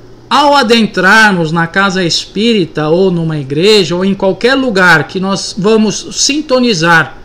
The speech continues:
com a religiosidade, né? Com forças extrafísicas,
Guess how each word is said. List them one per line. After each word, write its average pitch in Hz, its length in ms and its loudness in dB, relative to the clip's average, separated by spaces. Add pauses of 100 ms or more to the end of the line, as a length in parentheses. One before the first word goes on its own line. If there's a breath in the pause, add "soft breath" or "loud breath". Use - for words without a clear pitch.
(1040 loud breath)
com 185 340 0 (100)
a 170 120 2
religiosidade, 160 1200 0 (200)
né? 220 300 -6 (1080 loud breath)
Com 165 160 0
forças 175 840 2
extrafísicas, 165 1400 -4